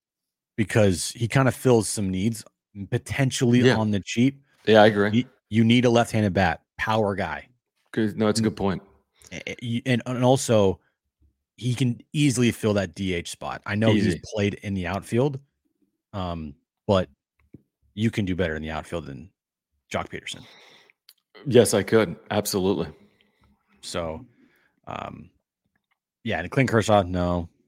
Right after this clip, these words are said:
Speaker 2: No way.
Speaker 1: D-, Daniel Vogelbach, it's like a fatter version of Luke Voit.
Speaker 2: <laughs> Uh, we can look him up, though, just to do it. Also a guy that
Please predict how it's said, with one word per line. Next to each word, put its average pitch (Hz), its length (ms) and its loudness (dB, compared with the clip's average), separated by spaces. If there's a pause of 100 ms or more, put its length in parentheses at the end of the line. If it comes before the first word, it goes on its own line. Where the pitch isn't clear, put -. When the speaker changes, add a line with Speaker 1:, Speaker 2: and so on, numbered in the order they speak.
(500)
Speaker 2:
No 120 140 2
way. 85 340 -4 (340)
Speaker 1:
D-, - 140 -14
Daniel 117 200 4
Vogelbach, 101 500 4 (920)
it's 104 180 -6
like 98 220 0
a 90 180 -2 (240)
fatter 92 400 0
version 87 360 -2
of 80 160 -6
Luke 85 160 -4
Voit. 87 320 -4 (1000)
Speaker 2:
<laughs> - 60 -10 (1700)
Uh, 110 280 4
we 131 80 0
can 151 140 -2
look 98 100 -2
him 98 120 -2
up, 101 160 -2
though, 104 120 2
just 98 340 -4 (180)
to 104 100 -8
do 107 280 4
it. - 140 -2 (240)
Also 107 400 2
a 95 40 0
guy 92 200 4
that 85 280 -2